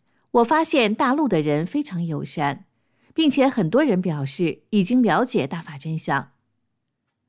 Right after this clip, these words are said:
个人体悟，在经历了几年疫情封控之后，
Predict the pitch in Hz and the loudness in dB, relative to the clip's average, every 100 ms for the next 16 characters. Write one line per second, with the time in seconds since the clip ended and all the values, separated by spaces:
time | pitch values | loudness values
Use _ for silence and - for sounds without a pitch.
0 | _ - 208 156 165 - 143 131 160 156 | _ 0 2 2 -2 -4 -4 -2 0 0
1 | - _ _ _ _ _ _ _ - 220 | -2 _ _ _ _ _ _ _ 2 4
2 | 185 185 226 208 165 160 160 143 143 156 | 4 2 2 4 2 0 -2 0 0 -2
3 | - 226 196 - 160 170 214 220 160 139 | -2 -2 0 0 -4 -4 -4 -4 -4 -4
4 | 143 - 143 135 - | -6 -2 0 0 -6